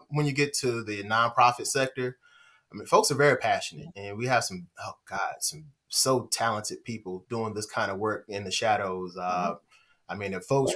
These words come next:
Speaker 1: really knew some of the people and the accolades they have doing the, doing the community work, uh, you, you would be shocked. But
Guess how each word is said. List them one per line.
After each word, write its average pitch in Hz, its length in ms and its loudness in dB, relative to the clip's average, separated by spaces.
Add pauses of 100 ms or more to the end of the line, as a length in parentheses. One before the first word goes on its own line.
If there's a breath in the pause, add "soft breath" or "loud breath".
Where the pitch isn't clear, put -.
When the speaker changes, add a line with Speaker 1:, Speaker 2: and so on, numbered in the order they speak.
(160)
Speaker 1:
really 147 300 6
knew 147 240 4
some 160 240 4
of 147 100 4
the 139 80 2
people 156 480 6
and 143 180 4
the 113 40 4
accolades 139 580 6
they 127 140 4
have 143 360 6
doing 131 220 2
the, 120 240 -2
doing 135 160 0
the 123 80 0
community 127 400 0
work, 107 320 0 (520 soft breath)
uh, 110 380 6
you, 131 280 -2
you 139 160 0
would 131 160 0
be 123 240 -2
shocked. - 500 2 (180)
But 98 280 -2